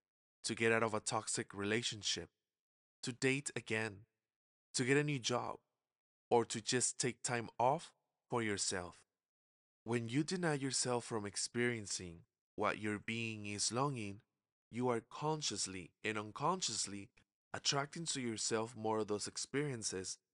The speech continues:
and people that will continue to debilitate you. When you deny your soul from doing the things you've been thinking about for a long time, you are hurting your mind and your body. There might be ideas floating in your mind to start a new project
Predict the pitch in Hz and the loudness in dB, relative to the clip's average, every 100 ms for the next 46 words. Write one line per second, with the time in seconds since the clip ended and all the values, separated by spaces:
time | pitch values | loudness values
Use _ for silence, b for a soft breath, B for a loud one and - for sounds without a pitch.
0 | _ _ _ 107 107 98 165 185 - 101 | _ _ _ -4 -2 -2 -2 -2 0 -2
1 | 92 _ _ _ - 120 117 113 120 110 | -2 _ _ _ -2 2 2 0 -4 -6
2 | - 156 160 131 - 104 107 101 110 104 | -4 -2 -2 -4 -6 -6 -4 0 0 0
3 | - 95 - 87 101 _ _ _ _ _ | -6 -8 -10 -16 -20 _ _ _ _ _
4 | _ 117 117 110 135 156 175 151 135 127 | _ -6 -4 -2 0 0 0 0 -2 -2
5 | 117 - - 113 107 - - _ _ - | -2 0 0 -2 -4 -8 -14 _ _ -6
6 | 120 110 127 139 131 123 - 127 123 117 | -6 -2 0 0 -2 -6 -6 -6 -6 -4
7 | 120 117 107 - 135 127 127 104 110 104 | -4 -4 -10 -8 -8 -6 -6 -2 -2 -2
8 | - 110 107 117 160 160 - 104 101 98 | -4 -2 0 0 0 -2 -4 -4 -6 -10
9 | _ _ _ _ _ 110 123 107 104 - | _ _ _ _ _ -2 2 2 0 -4
10 | 143 147 147 131 110 107 110 135 _ 107 | -2 -2 -2 -2 -2 -4 -4 -10 _ -10
11 | 107 104 110 113 107 95 - _ _ _ | -6 -2 2 2 2 -6 -18 _ _ _
12 | _ _ _ _ _ - 131 156 151 151 | _ _ _ _ _ -6 0 2 2 0
13 | 135 113 117 123 117 - - 117 123 123 | 0 -2 -2 -2 0 -2 -2 0 0 0
14 | 113 107 104 101 107 110 107 98 101 - | -6 -6 -4 0 0 0 -4 -8 -6 -4
15 | 110 110 110 107 - 110 110 104 92 | -2 -2 -4 -8 -4 -2 -2 -2 -6